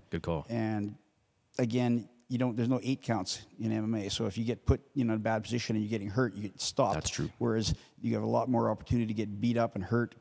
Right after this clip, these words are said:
Speaker 2: you know, where
Speaker 1: Right.
Speaker 2: you got three, three opportunities, you know, three eight counts and
Speaker 1: Right.
Speaker 2: stuff like that. So,
Speaker 1: Right.
Speaker 2: yeah, I mean, both good and bad, but it's not gonna be for everybody.
Speaker 1: That's
Speaker 2: It's,
Speaker 1: right.
Speaker 2: it's,
Speaker 1: That's
Speaker 2: it's not,
Speaker 1: right.
Speaker 2: it's not going to be, uh, it's not gonna, uh,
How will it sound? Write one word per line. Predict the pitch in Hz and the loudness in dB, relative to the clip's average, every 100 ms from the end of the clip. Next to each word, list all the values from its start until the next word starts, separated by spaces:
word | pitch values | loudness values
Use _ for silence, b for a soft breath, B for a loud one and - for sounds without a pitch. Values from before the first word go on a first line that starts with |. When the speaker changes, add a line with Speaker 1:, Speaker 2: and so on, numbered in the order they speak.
| - | -6
Speaker 2:
you | 113 | 0
know, | 107 | 4
where | 87 | 4
Speaker 1:
Right. | 85 | 4
Speaker 2:
you | 104 | 2
got | 113 113 | 2 0
three, | - 127 113 | 0 0 0
three | 107 135 120 | 2 2 2
opportunities, | 110 104 - 120 110 104 95 - | 2 0 0 0 0 -2 -4 -6
you | 117 | -6
know, | 101 | -4
three | - 113 | -2 -2
eight | 104 | -2
counts | 110 101 98 | -2 -2 -4
and | 82 | -2
Speaker 1:
Right. | 87 | -2
Speaker 2:
stuff | 87 | -2
like | 95 | -2
that. | 113 104 | -2 -2
So, | - 110 | 0 -2
Speaker 1:
Right. | 101 B B B - | -2 B B B 4
Speaker 2:
yeah, | 117 101 - | 4 4 0
I | 120 | -2
mean, | 113 104 - _ _ _ B B _ 123 | 0 -2 -6 _ _ _ B B _ 2
both | 135 127 | 4 4
good | 135 | 4
and | 120 120 | 4 4
bad, | 120 120 | 2 2
but | 113 | 0
it's | 107 - | -2 0
not | 120 107 | 0 2
gonna | 113 | 0
be | 104 | 0
for | 107 | -2
everybody. | 101 104 101 101 - | -2 -4 -4 -6 2
Speaker 1:
That's | 90 - | 2 4
Speaker 2:
It's, | |
Speaker 1:
right. | 107 | 2
Speaker 2:
it's, | - | 2
Speaker 1:
That's | - 78 | 0 4
Speaker 2:
it's | |
not, | 147 | 4
Speaker 1:
right. | 131 | 4
Speaker 2:
it's | - | 2
not | 143 127 | 4 4
going | 127 127 | 4 2
to | 131 | 2
be, | 120 117 117 113 | 2 2 2 0
uh, | 110 | 0
it's | 107 131 | -2 -2
not | 113 | 0
gonna, | 127 107 - _ - 104 | 0 -2 -6 _ -10 -6
uh, | 104 | -6